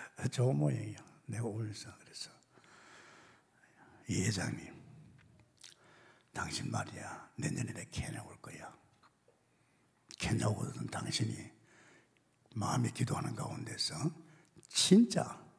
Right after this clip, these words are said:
이 사람 전도해도 싶으면 대통령도 괜찮다. 뭐 장관들도 좋고, 당신이 마음에 딱 오거든. 내한테 연락해라." 그럼 내가 갔구만. 이게 뭡니까? 이, 이 사람을,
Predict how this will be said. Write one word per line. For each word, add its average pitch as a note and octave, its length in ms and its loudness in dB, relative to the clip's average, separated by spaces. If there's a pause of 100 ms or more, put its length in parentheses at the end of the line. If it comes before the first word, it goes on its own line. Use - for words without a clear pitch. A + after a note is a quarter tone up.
이 C3+ 60 -4
사람 A#2 300 2
전도해도 A#2 560 -2
싶으면 - 460 -8
대통령도 C#3 500 0
괜찮다. - 520 -12 (1400)
뭐 A#2 120 0
장관들도 C3+ 600 6
좋고, - 520 0 (1300)
당신이 C3 380 10
마음에 B2 580 6 (140)
딱 - 260 2
오거든. C3 640 2 (180)
내한테 A#2 360 0
연락해라." - 440 -4
그럼 - 260 -8
내가 - 260 -12
갔구만. - 340 -16 (920)
이게 C3 180 6
뭡니까? F#2+ 500 -4 (1500)
이, F3 440 2
이 G3 100 8
사람을, E3+ 680 6